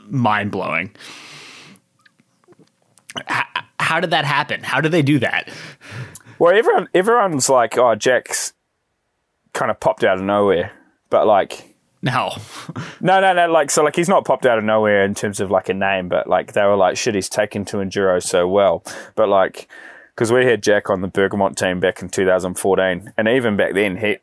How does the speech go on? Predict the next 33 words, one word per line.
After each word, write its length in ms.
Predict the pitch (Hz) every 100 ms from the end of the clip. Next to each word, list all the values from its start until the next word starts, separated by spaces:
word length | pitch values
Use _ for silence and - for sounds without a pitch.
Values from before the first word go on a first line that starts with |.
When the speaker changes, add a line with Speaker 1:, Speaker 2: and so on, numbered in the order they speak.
| -
Speaker 2:
he 140 | 131
was, 220 | 120 110
like, 220 | 107 95 - _ _ _ _ _ _ _ - 101
he's 200 | 120 117
got 240 | - 123 85
this 280 | 95 - - _ _ _ _
crazy 540 | - - 151 143 123 113
natural 400 | 107 104 - 101
fitness, 500 | - 107 104 98 -
these 180 | 101 107
long 280 | 110 113
legs, 360 | 104 101 98 - _ - _ -
but 180 | 156 143
the 80 | 139
way 240 | 135 139
that 120 | 135
he, 120 | 123 120
like, 200 | 110 92
handles 460 | 117 120 117 107
the 80 | 104
bike 420 | 92 107 110 -
on 220 | 104 98
terrain, 480 | 95 - 107 107 104 - _ _ _ _ _ - _ - - _ _ _ _ _ _ _ _ _ _ _ -
like, 200 | 113 95
roots 420 | 113 117 - -
and 160 | 113 107
stuff, 400 | - 101 - -
is 160 | 95
just, 260 | - 98 -
like, 240 | 92 -
next 440 | - 110 110 - -
level. 420 | 95 90 82 - _ - - _ -
Um, 640 | 104 98 95 95 92 90